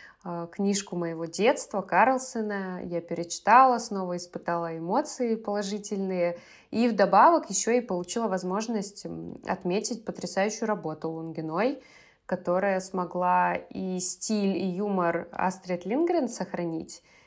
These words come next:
и при этом очень классно адаптировала какие-то шведские реалии так, чтобы они были, э, понятны и русскому читателю тоже. Я как, э, специалист понимаю, какая колоссальная работа была,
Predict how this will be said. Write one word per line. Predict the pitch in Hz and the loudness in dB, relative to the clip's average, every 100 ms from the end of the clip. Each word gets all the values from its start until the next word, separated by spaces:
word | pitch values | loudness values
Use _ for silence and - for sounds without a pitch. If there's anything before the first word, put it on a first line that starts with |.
| _ | _
и | 202 226 | -4 -2
при | 233 220 | 0 2
этом | 202 208 208 185 | 2 2 0 0
очень | 190 202 190 | -2 -4 -4
классно | - 180 175 185 185 196 175 | -4 2 6 6 4 -2 -2
адаптировала | 165 165 - 196 175 165 | -4 -6 -4 -2 -2 -2
какие-то | 165 170 - 170 | -4 -8 -8 -8
шведские | - 175 175 - 175 | -6 -4 -4 -6 -6
реалии | 165 175 269 262 | 0 4 4 2
так, | - 180 - | -2 -6 -8
чтобы | - 165 170 | -10 -8 -6
они | 175 214 | -4 -4
были, | 185 185 175 175 - - - - | -4 -4 -4 -8 -20 -20 -20 -10
э, | 180 175 | -10 0
понятны | - 196 170 180 185 202 | 4 4 4 2 0 0
и | 170 | 0
русскому | 190 190 185 170 | -2 -6 -4 -4
читателю | 170 - 180 180 170 160 | -4 -4 -4 -4 -6 -8
тоже. | 156 196 226 185 | -2 -2 -2 -4
Я | 170 180 | -4 -2
как, | 190 180 - | -4 -8 -8
э, | 170 165 160 | -6 -4 -6
специалист | 160 - - 175 175 226 - | -10 -14 -6 -2 0 -2 -4
понимаю, | 185 170 180 | -6 -4 -6
какая | 185 170 - 180 175 | -8 -6 0 0 0
колоссальная | 170 175 185 - 180 165 160 160 | -4 0 0 2 2 0 -4 -6
работа | 156 170 202 185 | -2 -2 -2 -4
была, | 156 151 160 170 | -6 -4 -4 -4